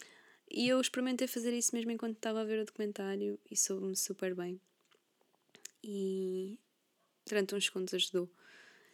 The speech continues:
E quando estamos nestes loops que às vezes aparecem, imaginem, às vezes estamos muito bem na nossa vida e lembramos-nos, "Hum, isto aconteceu e este assunto ficou pendente." Acho que é um, uma boa maneira de não guardar rancor e de pelo menos acalmar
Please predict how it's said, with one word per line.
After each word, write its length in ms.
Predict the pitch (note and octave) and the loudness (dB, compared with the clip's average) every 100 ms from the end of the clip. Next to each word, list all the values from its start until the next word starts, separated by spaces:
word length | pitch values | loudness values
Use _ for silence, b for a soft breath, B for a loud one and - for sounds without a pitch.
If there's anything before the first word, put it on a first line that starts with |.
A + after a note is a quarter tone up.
| B B _ | B B _
E 40 | - | -4
quando 160 | F3+ | 0
estamos 300 | - F3+ F3+ | 2 2 2
nestes 340 | F#3 F3+ - - | 4 6 4 4
loops 300 | E3+ - - | 0 2 -2
que 120 | F3 | 0
às 100 | E3+ | -2
vezes 200 | E3+ E3+ | -2 -2
aparecem, 720 | E3 E3+ E3 E3+ - - F#3+ | -2 -2 -4 -2 -4 -4 -8
imaginem, 560 | G3 F3+ F3 F3+ F#3 G2+ _ _ _ _ _ - | -6 -6 -6 -6 -8 -14 _ _ _ _ _ -12
às 120 | F#3+ | -8
vezes 120 | F#3 | -4
estamos 280 | - F#3 F#3 | -2 0 0
muito 260 | F#3 F3+ | 0 0
bem 120 | - F#3 | -2 0
na 100 | F#3 | 0
nossa 260 | F#3 - | -2 -2
vida 220 | F3 F#3 | 2 2
e 40 | F#3+ | 2
lembramos-nos, 480 | F#3+ F#3 F3+ F3+ G#3 | 2 0 0 -2 -2
"Hum, 180 | C#4 A#3+ | -2 -2
isto 220 | A3 A3+ | -2 -4
aconteceu 600 | B3 A#3 - G#3 G3+ F#3+ | -2 2 2 4 4 4
e 80 | F#3 | 2
este 200 | F3+ - | 0 -2
assunto 340 | - F3+ F3+ | 0 0 -2
ficou 220 | - F3+ | -4 -4
pendente." 500 | E3+ F3 F3+ E3+ - _ B B B B B B B B B B B B - - | -2 -2 -2 -4 -8 _ B B B B B B B B B B B B -4 2
Acho 140 | C#4 | 2
que 60 | C#4+ | 2
é 40 | |
um, 580 | C#4 C4 C4 B3+ A#3+ A#3 - _ | 0 0 0 -2 -2 -6 -10 _
uma 240 | G#3 G3+ F#3 | 0 2 2
boa 140 | F#3 | 2
maneira 380 | F#3+ F#3 E3+ E3 | 2 0 -2 -4
de 60 | |
não 160 | F3 F3 | -4 -4
guardar 320 | F3 E3+ E3 | -4 -6 -8
rancor 500 | D#3+ F3 E3+ F3 E3 E3 - - | -6 -8 -6 -4 -6 -6 -20 -6
e 120 | G3 | -4
de 120 | F3+ | -4
pelo 160 | - F3+ | -4 -4
menos 340 | F3 E3+ F3 | -4 -4 -4
acalmar 500 | F3+ F3+ F3 E3+ E3+ | -4 -4 -4 -4 -6